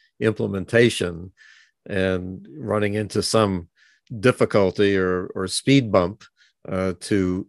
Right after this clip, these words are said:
execute a plan, everybody's gonna buckle down and, and, you know, re-, recommit to that goal because they had some part in building it, or they know why certain jobs in this case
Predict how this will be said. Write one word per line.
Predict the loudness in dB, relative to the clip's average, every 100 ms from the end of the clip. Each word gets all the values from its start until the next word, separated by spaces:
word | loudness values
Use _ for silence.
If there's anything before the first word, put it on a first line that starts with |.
| -2
execute | -2 -2 -6 -2 0 0
a |
plan, | -4 -2 0 2 2 -2 _ _ _ _ _ -6
everybody's | 0 4 4 6 6 6 4
gonna | 0 0
buckle | 0 0 0 0
down | 0 0 -2 -4
and, | -6 -10
and, | -6 -4 -4 -8 -14 _ -20 -20 -20 -14
you | -6
know, | -2
re-, | -2 2 4 4 2
recommit | 0 0 0 0 -2 -2 -2
to | 0
that | 0 0
goal | 2 4 4
because | 2 -4 -4
they | -2 0
had | -2 -2
some | -6 -6 -8
part | -2 2 4 2
in | -4
building | -2 2 2 2 -4
it, | -6
or | -4
they | -2 0
know | 0 0
why | 0 0 2 2 2 0 -6 _ _ _ -18
certain | -2 0 0 -2 -8 -10 _ _ -6
jobs | 0 2 2 0 -4
in | -6
this | -8 -4
case | -4 -4 -6